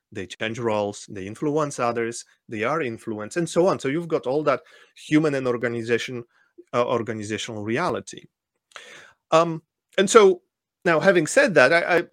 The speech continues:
in my experience, that's where I see majority. Now, there is a growing wave of organizations that try to modernize that thinking, uh, and use human performance,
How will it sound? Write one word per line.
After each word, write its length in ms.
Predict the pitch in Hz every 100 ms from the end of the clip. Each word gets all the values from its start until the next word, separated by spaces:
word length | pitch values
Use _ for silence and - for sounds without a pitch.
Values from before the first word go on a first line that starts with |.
| 170
in 160 | 160 147
my 140 | 165
experience, 600 | 185 - 151 131 117 110
that's 320 | 147 160 -
where 420 | 139 127 120 120 _ _
I 140 | 131 127
see 180 | - 127
majority. 680 | 117 110 107 101 - 69 - _ _ _ _ _ _ _ -
Now, 160 | 135 127
there 160 | 131
is 140 | 165 143
a 40 |
growing 600 | 117 113 127 160 151 117
wave 260 | 120 143 131
of 160 | 110 113
organizations 720 | 107 107 104 107 101 156 139
that 100 | 127
try 200 | - 131
to 140 | -
modernize 640 | 156 160 208 160 104 92 92
that 160 | 98
thinking, 560 | - - - - 135 180 - - - - _ -
uh, 120 | 131 -
and 220 | 131 120
use 220 | 135 120
human 280 | - 131 113
performance, 760 | - - 151 175 160 147 -